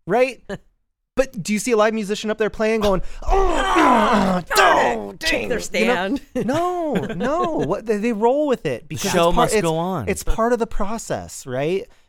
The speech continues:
Speaker 1: And, and, and our, our, our band learns that throughout the process. And,
Speaker 3: Mm-hmm.
Speaker 1: and the beautiful part is you'll see,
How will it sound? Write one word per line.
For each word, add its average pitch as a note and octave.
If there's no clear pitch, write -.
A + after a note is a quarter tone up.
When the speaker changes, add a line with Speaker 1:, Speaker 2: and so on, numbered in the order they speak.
Speaker 1:
And, D#3
and, C#3+
and C#3+
our, B2+
our, A#2
our B2
band A3
learns G#3+
that G2
throughout B2+
the B2
process. F3+
And, G3
Speaker 3:
Mm-hmm. E3
Speaker 1:
and D3
the B2+
beautiful G3
part F3
is A#2+
you'll C3
see, D3